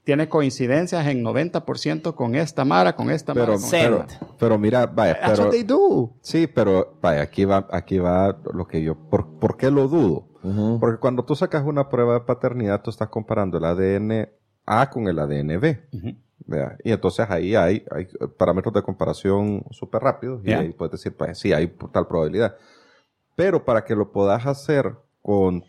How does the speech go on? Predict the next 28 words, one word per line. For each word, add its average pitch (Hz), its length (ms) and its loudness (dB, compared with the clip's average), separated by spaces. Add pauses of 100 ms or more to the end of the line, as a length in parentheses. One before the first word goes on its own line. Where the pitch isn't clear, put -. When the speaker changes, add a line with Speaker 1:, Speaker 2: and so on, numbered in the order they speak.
(100)
Speaker 2:
tu 87 880 0
Speaker 3:
Propio 123 340 0
A 123 40 2
D 143 180 2
N, 120 340 0
Speaker 2:
con 117 200 2
el 110 60 2
Speaker 3:
solitario. 123 760 2
Speaker 2:
con 113 180 2
el 110 140 0
tuyo, 156 300 0
para 101 200 2
ver 127 220 0
tu 135 380 0
ascendencia, 113 540 -2
tu - 120 -6
composición, 104 1700 -2
tus - 160 -4
cargas 127 360 2
étnicas 139 420 2
diversas 120 380 0
que - 80 -8
puedas - 300 0
tener, 117 320 0
Speaker 1:
Ujú. 110 280 -6 (600)
Speaker 2:
tenés 110 280 2
que 131 140 0
tener, 123 500 2